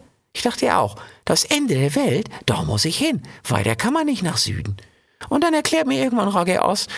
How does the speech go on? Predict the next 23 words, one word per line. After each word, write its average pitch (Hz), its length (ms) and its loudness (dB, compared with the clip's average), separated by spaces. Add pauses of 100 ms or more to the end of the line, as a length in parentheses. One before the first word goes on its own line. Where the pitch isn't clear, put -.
(120)
dass 233 160 0
es 220 140 0
nur 240 100 2
ein 226 80 2
alter 208 260 2
Name 294 340 0
ist, - 180 -2
der - 80 2
einfach 180 180 0
bei 196 100 0
den 202 160 -2
Tieren 180 280 0
hängen 269 260 0
bleibt, 151 220 2
obwohl 151 180 0
sie 185 100 -2
schon 202 140 -2
seit 196 220 0
Haufen 190 320 0
von 165 140 -2
Generationen 170 520 0
besser 226 320 0
wissen. 127 340 -2